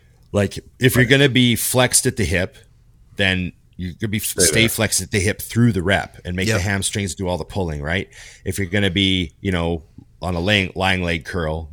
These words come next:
Speaker 1: you know, like, more like that, then you just wanna try to maintain that position. 'Cause the more of this you give up, it's like, it's like leaning back doing a cable crossover.
Speaker 3: Yeah.
Speaker 1: You're, you're losing power. You're, like, adjusting mechanics to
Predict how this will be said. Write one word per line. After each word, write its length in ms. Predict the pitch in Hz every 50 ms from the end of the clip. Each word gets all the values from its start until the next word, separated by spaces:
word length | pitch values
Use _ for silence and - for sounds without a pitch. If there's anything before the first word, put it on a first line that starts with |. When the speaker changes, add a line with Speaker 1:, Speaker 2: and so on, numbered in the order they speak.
| - -
Speaker 1:
you 120 | 82 80
know, 120 | 78 78
like, 200 | 78 73 67 - _ -
more 140 | 87 82 73
like 220 | 73 80 76 67 -
that, 340 | 107 104 90 82 80 - -
then 160 | 76 85 85
you 100 | 90 95
just 180 | 90 98 - -
wanna 200 | 120 117 107 92
try 260 | - - - 101 104
to 140 | 95 90 - - _ _ _ _ _ _ -
maintain 360 | 87 95 101 92 - 113 107 104
that 120 | 85 -
position. 440 | - 92 107 127 127 - 73 64 - - - - - - - -
'Cause 200 | - 113 95 82
the 100 | 113 113
more 200 | 120 139 151 139
of 120 | 120 95
this 240 | 101 123 123 - -
you 60 | 107
give 280 | 90 85 98 92 85 76
up, 220 | 87 87 87 - - - - _ _ _ _ _ _ - - -
it's 200 | - 101 - -
like, 320 | 127 123 120 - - - - - - - _ - _ -
it's 200 | - 120 123 - -
like 220 | 139 131 113 -
leaning 380 | 110 120 127 127 120 120 113 98
back 360 | 82 98 101 107 104 - -
doing 220 | - 113 104 98
a 60 | 95 90
cable 300 | - 107 107 92 90 -
crossover. 580 | - 113 107 98 87 - 85 76 71 - - - - - _ _ _ _ _ _ _ _ _ _ _ -
Speaker 3:
Yeah. 260 | - 120 123 107 95 - - _ _ _ -
Speaker 1:
You're, 340 | 101 107 110 107 98 85 - _ _
you're 180 | - 104 110 107
losing 580 | 107 107 113 127 131 131 123 104 120 110 104 92
power. 600 | - - 120 117 113 110 107 95 90 92 82 82
You're, 220 | 82 87 98 95
like, 260 | 87 95 90 82 - -
adjusting 640 | - 107 92 73 78 113 113 110 - - 117 110 107
mechanics 760 | 101 98 - - - 110 107 104 98 90 85 - - - -
to 420 | - - - 101 95 90 90 87